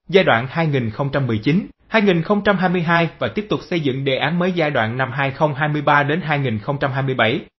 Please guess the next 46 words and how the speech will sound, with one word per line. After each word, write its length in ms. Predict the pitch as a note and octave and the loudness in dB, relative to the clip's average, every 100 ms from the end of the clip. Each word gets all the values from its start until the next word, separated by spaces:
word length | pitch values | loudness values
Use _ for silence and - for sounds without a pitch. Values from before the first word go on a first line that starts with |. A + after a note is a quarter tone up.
| _ _ _ - | _ _ _ 0
Ba 120 | D3 | 0
năm 160 | C#3+ C3+ | 0 -2
qua, 280 | C#3 C3+ - _ | 0 -2 -4 _
với 120 | E3 A3 | -2 0
nguồn 240 | D3+ B2+ | 0 -2
lực 180 | A#2+ G#2 | -6 -6
triển 180 | B2+ D#3 | -8 -6
khai 260 | D#3+ D3 C3+ | -6 -6 -6
đề 120 | B2+ | -6
án 220 | C3 G3+ A3 | -4 -6 -4
từ 100 | B2+ | -4
nguồn 240 | A#2+ A2 | -4 -6
ngân 200 | B2+ C3+ | -6 -6
sách 200 | C3+ F#3 | -8 -8
nhà 140 | C3+ G2+ | -6 -6
nước 180 | A#2 | -6
là 100 | A#2+ | -6
hơn 240 | G2+ C3+ C3 - _ - | -2 -2 -2 -8 _ -6
năm 180 | C3 A#2+ | -2 0
mươi 100 | B2 | 0
ba 160 | A#2 G#2+ | 0 0
tỷ 180 | A#2 | 0
đồng, 220 | C#3 A2 F#2+ - - | 2 2 0 -8 -6
nguồn 220 | D3+ E3 | -2 0
xã 120 | D#3+ F#3 | 0 -2
hội 200 | E3+ C3+ | -2 -2
hóa 260 | D#3+ G#3+ | -4 -4
là 180 | A3 C#3 | -2 -2
trên 220 | C3+ D3+ | -2 -4
một 180 | C3 A2 | -6 -6
trăm 120 | D3 | -6
hai 140 | C#3+ E3 | -4 -4
mươi 120 | D#3+ | -4
hai 180 | E3 E3 | -4 -4
tỷ 180 | C#3+ | -2
đồng, 200 | D#3+ C3+ G#2 - - | 0 0 -2 -10 -6
hàng 200 | D#3 D3 | -2 -2
loạt 180 | C#3+ | -2
mục 180 | D3 C#3 | -4 -2
tiêu 240 | F3+ F#3 E3+ | 0 0 0
đề 160 | C3 | -2
ra 180 | C3+ C#3+ | -2 -2
đã 120 | C3+ | -2
vượt 200 | D#3 B2+ - | -2 -6 -4
chỉ 120 | D#3+ | -6
tiêu 220 | F#3 F3+ | 0 0